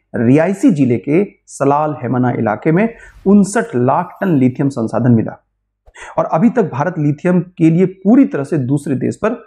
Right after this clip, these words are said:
निर्भर है। अभी इसके पचास प्रतिशत भंडार तीन दक्षिणी अमेरिकी देश, वो देश कौन कौन से हैं? वो देश है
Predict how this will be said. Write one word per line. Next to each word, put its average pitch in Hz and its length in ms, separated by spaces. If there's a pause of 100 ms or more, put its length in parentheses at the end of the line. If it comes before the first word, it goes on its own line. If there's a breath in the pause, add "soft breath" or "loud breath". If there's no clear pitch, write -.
(100)
निर्भर 113 340
है। - 140 (560 loud breath)
अभी 175 140
इसके 233 180
पचास 202 440
प्रतिशत 180 380
भंडार 151 240 (240)
तीन 269 260 (260)
दक्षिणी 151 420
अमेरिकी 139 400
देश, 113 340 (100)
वो 135 80
देश 151 240
कौन 123 200
कौन 135 160
से 139 120
हैं? 175 140
वो 117 100
देश 151 260
है 208 100